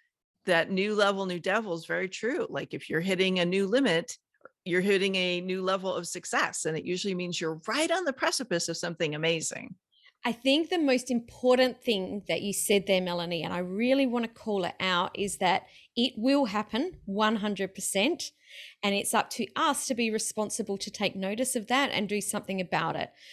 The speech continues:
Speaker 2: So it's not like, "Or maybe it will, or maybe it won't." It will happen,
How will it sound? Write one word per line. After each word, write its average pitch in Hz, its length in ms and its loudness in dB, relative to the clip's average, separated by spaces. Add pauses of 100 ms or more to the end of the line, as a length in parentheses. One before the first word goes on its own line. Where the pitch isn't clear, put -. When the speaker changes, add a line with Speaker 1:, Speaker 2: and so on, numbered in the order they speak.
(120)
Speaker 2:
So 214 220 4
it's - 180 0
not 262 200 4
like, 226 340 2 (200)
"Or 208 140 -6
maybe 226 420 2
it 202 100 0
will, 220 200 -2
or 208 100 -2
maybe 196 320 -4
it - 100 -6
won't." 180 400 -2
It 190 200 2
will 269 200 2
happen, 202 500 -2